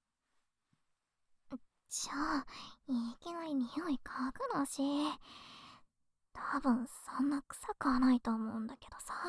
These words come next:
え、めっちゃ興奮してんじゃん。え、私、臭いかな。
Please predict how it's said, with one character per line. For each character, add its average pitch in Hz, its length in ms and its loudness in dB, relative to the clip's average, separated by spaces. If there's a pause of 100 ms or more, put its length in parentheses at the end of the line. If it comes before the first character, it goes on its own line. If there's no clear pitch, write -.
(2250)
え、 320 40 -2
め - 280 -4
っ - 120 -12
ち - 80 -2
ゃ - 100 -4
興 381 200 0
奮 381 220 -2
し - 60 -4
て 359 180 0
ん 320 60 -2
じ 285 100 0
ゃ 277 220 4
ん。 - 80 -8 (520)
え、 - 140 -10 (1000)
私、 320 460 -4 (600)
臭 - 480 -4
い 359 60 -12
か 269 140 4
な。 254 440 4